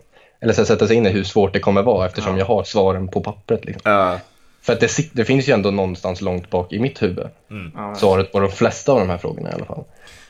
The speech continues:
Speaker 1: Men det är ju,
Speaker 2: Egentligen
Speaker 1: alltså,
Speaker 2: min
Speaker 1: det blir, det är ju lite press, liksom. Ja, det blir ju, ja.
Speaker 2: Min, min stora svaghet när det kommer till quiz överlag är ju så här årtal och sånt där.
Speaker 3: <laughs>
Speaker 2: Ja.
Speaker 1: Ja.
Speaker 2: Liksom, vissa säsonger sitter ju typ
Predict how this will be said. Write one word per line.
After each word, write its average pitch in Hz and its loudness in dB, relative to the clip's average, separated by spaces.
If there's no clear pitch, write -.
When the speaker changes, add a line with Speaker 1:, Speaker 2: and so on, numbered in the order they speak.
Speaker 1:
Men 107 4
det 104 4
är 107 6
ju, 107 6
Speaker 2:
Egentligen 101 2
Speaker 1:
alltså, 117 2
Speaker 2:
min 110 0
Speaker 1:
det 107 0
blir, 113 0
det 117 0
är 113 6
ju 127 4
lite 127 0
press, - -6
liksom. 98 -4
Ja, 104 -2
det 107 -4
blir 110 -2
ju, 107 -4
ja. 117 -4
Speaker 2:
Min, 117 0
min 120 2
stora 113 2
svaghet 117 2
när 151 4
det 117 2
kommer 98 -2
till - -12
quiz - -6
överlag 98 0
är 92 -4
ju 87 -4
så 85 -8
här 90 -4
årtal 90 -2
och 85 -8
sånt 92 -10
där. 95 0
Speaker 3:
<laughs> 151 -6
Speaker 2:
Ja. 156 2
Speaker 1:
Ja. 110 4
Speaker 2:
Liksom, 101 2
vissa 127 0
säsonger 104 -2
sitter - -10
ju 95 -4
typ 92 -8